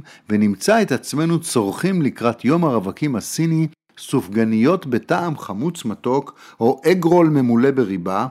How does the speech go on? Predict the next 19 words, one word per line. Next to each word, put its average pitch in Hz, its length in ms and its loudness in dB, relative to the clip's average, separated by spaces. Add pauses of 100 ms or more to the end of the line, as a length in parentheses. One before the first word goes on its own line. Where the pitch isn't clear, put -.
(260)
לזכר 139 680 -2
נס 156 460 0
המחירים 139 760 0 (260)
אשר 117 340 -2
חוללו 120 600 2
הרווקים, 107 800 0 (420)
כשתוכנית 175 540 -2
חיסכון 139 640 0
שהייתה 104 320 0
אמורה 113 280 4
להספיק 135 500 0
לתשלום 123 560 -2
משכנתה 160 560 -2
אחת, - 440 0 (580)
הספיקה 220 540 2
לשמונה 135 600 2
משלוחים 156 540 2
שונים 123 380 0
מעליבאבא. 85 560 -4